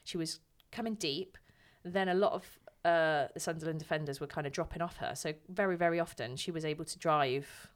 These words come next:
kind of twenty yards or so and make tons of progress. It seemed as though the final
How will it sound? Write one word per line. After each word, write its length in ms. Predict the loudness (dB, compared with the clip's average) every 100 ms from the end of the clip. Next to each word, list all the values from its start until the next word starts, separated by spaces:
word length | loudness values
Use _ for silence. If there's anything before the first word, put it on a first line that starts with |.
| -12
kind 160 | -8
of 80 | -6
twenty 360 | 0 0 2 2
yards 300 | 2 2 -4
or 100 | -8
so 360 | -2 0 -2 -6 _ -20 _
and 100 | -6
make 220 | -4 -4
tons 260 | -4 -4 -4
of 60 | -4
progress. 720 | -2 -2 -2 -4 -4 -10 -12 _ -20 _ -4
It 140 | -2
seemed 320 | -2 0 0 0
as 120 | 2
though 380 | 4 4 2 -4 _ _ _ _ _ _ _ _ -14
the 60 | -2
final 640 | 2 2 2 -2 -2 -6